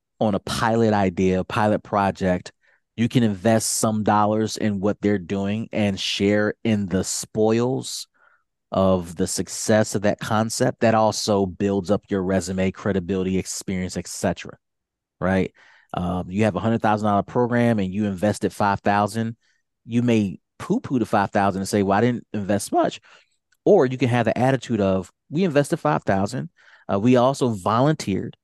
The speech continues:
and we were also active participants in this process and we learned a lot." There's a story there. And then when you approach this partner to say, "Hey, I really wanna do X, Y, and Z, would love for you to work with me on this,"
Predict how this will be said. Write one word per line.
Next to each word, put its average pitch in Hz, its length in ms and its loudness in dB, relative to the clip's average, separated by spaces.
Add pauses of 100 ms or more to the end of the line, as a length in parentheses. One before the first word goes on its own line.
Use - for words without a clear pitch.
and 120 140 2
we 123 100 2
were 113 100 0
also 123 420 -2 (100)
active 117 420 -2
participants 117 600 -2
in 107 80 -2
this 104 160 -2
process 170 460 0
and 123 80 0
we 170 80 2
learned 185 300 2
a 123 40 2
lot." 87 200 -4 (800)
There's 277 240 2
a 285 40 0
story 269 440 2
there. 80 240 -10 (440)
And 143 160 2
then 151 120 4
when 156 100 2
you 180 80 2
approach 170 320 0
this 139 160 -2
partner 170 400 0
to 123 100 2
say, 120 200 2
"Hey, 160 220 4 (280)
I 143 80 0
really 269 220 2
wanna 196 200 0
do 139 160 0
X, - 220 0
Y, 131 100 2
and 123 100 2
Z, 127 100 2
would 123 120 2
love 123 140 2
for - 80 -4
you 120 60 2
to 113 80 2
work 123 180 -2
with 135 60 -6
me 110 80 0
on 101 80 0
this," 92 180 -4